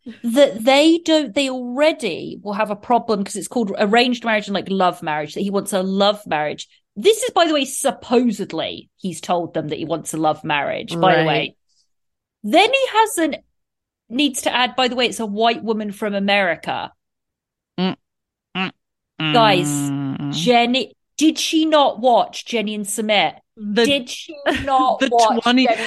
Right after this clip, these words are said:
Speaker 1: and
Speaker 2: the
Speaker 1: Sumit?
Speaker 2: twenty years of Jenny and Sumit on our T V.
Speaker 1: Seriously, seriously. And, you know, it's like, we're watching this and it's just like, "Oh no,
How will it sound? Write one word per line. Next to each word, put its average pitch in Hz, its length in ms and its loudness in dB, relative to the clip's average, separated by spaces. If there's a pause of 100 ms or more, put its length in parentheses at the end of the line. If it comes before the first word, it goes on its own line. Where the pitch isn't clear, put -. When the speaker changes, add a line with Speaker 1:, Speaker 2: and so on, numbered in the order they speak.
Speaker 1:
and 214 100 -4
Speaker 2:
the 277 80 2
Speaker 1:
Sumit? - 120 -8
Speaker 2:
twenty 262 460 4
years 233 440 4
of 214 180 0
Jenny 214 340 0
and 208 160 0
Sumit 214 440 -2
on 196 160 -6
our 202 120 -6
T - 160 -4
V. 233 60 2
Speaker 1:
Seriously, 202 880 0
seriously. 240 580 0 (420)
And, 359 140 2
you 392 100 4
know, 415 180 6 (420)
it's 427 240 0
like, 466 180 2 (160)
we're 392 200 2
watching 453 480 0
this 262 200 -4
and 302 80 -6
it's 311 160 -8
just 339 260 -6
like, 285 180 2
"Oh 190 260 2
no, 160 400 0